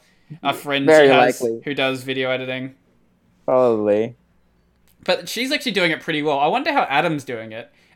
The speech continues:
Speaker 1: Adam has always been doing stuff from home anyway when he gets the opportunity, so nothing's
Speaker 2: Oh, yeah,
Speaker 1: probably
Speaker 2: yeah.
Speaker 1: changed for him.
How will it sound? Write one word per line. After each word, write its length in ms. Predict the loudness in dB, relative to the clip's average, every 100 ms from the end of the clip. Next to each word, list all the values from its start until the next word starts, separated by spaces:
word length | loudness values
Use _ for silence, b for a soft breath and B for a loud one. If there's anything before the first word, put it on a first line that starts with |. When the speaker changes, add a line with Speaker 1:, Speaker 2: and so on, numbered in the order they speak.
| 0
Speaker 1:
Adam 240 | 2 2
has 120 | 0
always 300 | -2 2 2
been 220 | 2 -2 0
doing 220 | -2 -4
stuff 200 | -4 -6
from 140 | -6
home 200 | -8 -8
anyway 320 | -6 -4 -4
when 100 | -6
he 40 | -8
gets 180 | -10 -10
the 80 | -14
opportunity, 520 | -14 -16 -16 -16 -14
so 320 | -10 -8 -10 -14 _ _ _ _ _ -6
nothing's 340 | -2 0 2
Speaker 2:
Oh, 20 | 2
yeah, 60 |
Speaker 1:
probably 180 | 2 2
Speaker 2:
yeah. 60 | 0
Speaker 1:
changed 240 | 0 -4
for 60 | -10
him. 400 | -14 -14 -16